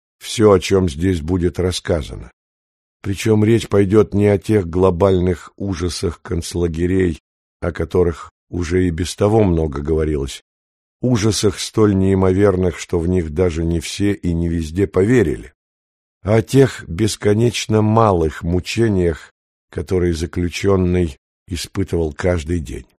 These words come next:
О том, как эта мучительная лагерная повседневность отражалась на душевном состоянии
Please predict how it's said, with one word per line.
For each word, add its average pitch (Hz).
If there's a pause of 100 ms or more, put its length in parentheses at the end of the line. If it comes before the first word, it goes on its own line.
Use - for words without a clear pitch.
(720)
О 101
том, 110
как 98
эта 101
мучительная 98
лагерная 95
повседневность 101 (380)
отражалась 98
на 98
душевном 98
состоянии 98